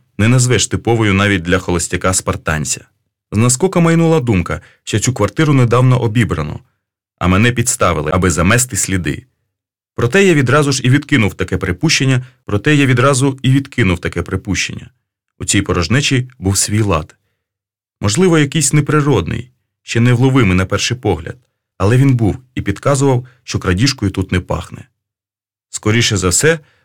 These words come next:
господар помешкання або ж перебрався сюди недавно, або жив, знаючи, що рано чи пізно йому доведеться звідси піти.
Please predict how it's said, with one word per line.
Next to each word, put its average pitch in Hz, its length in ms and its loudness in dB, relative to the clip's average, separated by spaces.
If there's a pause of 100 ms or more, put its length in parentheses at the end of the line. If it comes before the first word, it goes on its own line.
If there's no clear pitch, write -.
господар 160 540 0
помешкання 143 600 2
або 98 180 2
ж - 100 -8
перебрався 98 520 0
сюди 87 260 -2
недавно, 131 560 0 (240)
або 127 200 0
жив, 180 200 0
знаючи, 101 480 0
що 95 200 0
рано 117 200 2
чи - 160 -6
пізно 143 400 0 (200)
йому 185 180 2
доведеться 113 480 0
звідси 90 340 -4
піти. - 420 -10